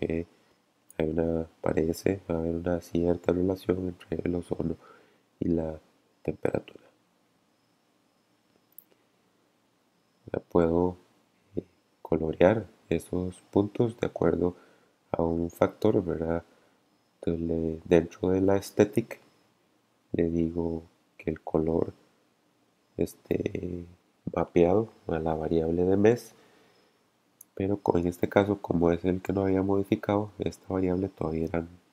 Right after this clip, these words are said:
números. Entonces, si no le dijera, si no lo convirtiera en, eh, así de manera, eh, en el momento a un factor,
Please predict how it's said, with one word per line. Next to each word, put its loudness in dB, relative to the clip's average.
números. 0
Entonces, -8
si -2
no 2
le 2
dijera, 0
si -4
no 0
lo 2
convirtiera 2
en, -2
eh, -6
así -6
de -2
manera, 2
eh, -12
en -4
el 0
momento 2
a -4
un -2
factor, 0